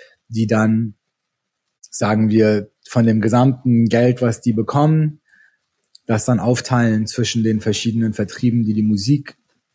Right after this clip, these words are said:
denen vermitteln. Und dann wird ein Prozentsatz davon an den Künstler weitergegeben und wir nehmen unseren Prozentsatz und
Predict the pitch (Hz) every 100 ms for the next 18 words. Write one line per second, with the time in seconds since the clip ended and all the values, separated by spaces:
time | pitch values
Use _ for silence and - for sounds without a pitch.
0 | _ 123 117 110 107 95 _ _ _ -
1 | 123 139 139 160 160 160 _ _ _ _
2 | _ _ - 123 123 117 113 98 113 107
3 | 110 104 _ - - 110 107 104 101 101
4 | 98 _ _ 120 - 110 107 107 95 -
5 | 107 - 107 107 104 - 101 98 - 131
6 | 135 127 123 127 120 113 117 117 120 120
7 | - 107 101 - 110 110 107 110 107 107
8 | 104 104 - 104 98 101 101 - 95 98
9 | 95